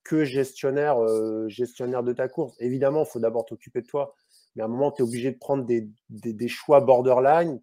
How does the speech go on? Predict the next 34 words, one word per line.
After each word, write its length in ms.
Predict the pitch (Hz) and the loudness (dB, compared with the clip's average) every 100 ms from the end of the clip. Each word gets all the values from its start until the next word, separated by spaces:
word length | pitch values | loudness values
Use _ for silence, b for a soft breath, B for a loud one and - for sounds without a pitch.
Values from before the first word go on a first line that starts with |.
| _ | _
t'exploses, 420 | 131 - - 147 | -8 -8 -8 -6
t'exploses, 440 | 135 107 - 147 139 | -6 -12 -6 -8 -6
quoi. 220 | 101 - 110 | -14 -12 -8
Voilà. 240 | 107 107 | -6 -6
Donc, 240 | 110 127 123 | -10 -8 0
euh, 220 | 117 113 B B B B _ | 0 0 B B B B _
c'est, 340 | - 123 120 | -6 0 0
c'est 240 | 123 - | -2 -6
ça 240 | 120 - 151 | -6 4 4
aussi 320 | 143 - 156 | 4 -2 -8
qui 160 | - 120 | -8 -16
fait 240 | - 143 | -2 0
la 100 | 131 | 0
différence 480 | 120 117 127 143 127 | -2 -4 -2 0 -2
entre, 280 | 117 - 127 | -6 -6 -2
bah, 180 | 117 117 | -2 -2
je 60 | |
suis 140 | - 123 | -4 -2
mieux 140 | 127 | -2
de 40 | |
peloton, 320 | - 127 143 139 | 0 -2 -2 -2
moi, 160 | 117 | -2
l'important, 360 | 113 - 117 120 | -4 -4 -8 -8
c'est 120 | - | -10
de 80 | 107 | -12
finir 320 | - 127 135 | -8 -4 -2
et 80 | 107 | -2
bien 220 | 107 120 | -2 -6
finir 360 | - 123 135 113 | -4 -6 -2 -2
et 60 | |
bien 180 | 107 117 | 0 -2
maîtriser 380 | 113 110 117 113 | -2 -6 -6 -4
ma 140 | 117 | -4
course. 320 | 110 156 175 | -2 -2 -2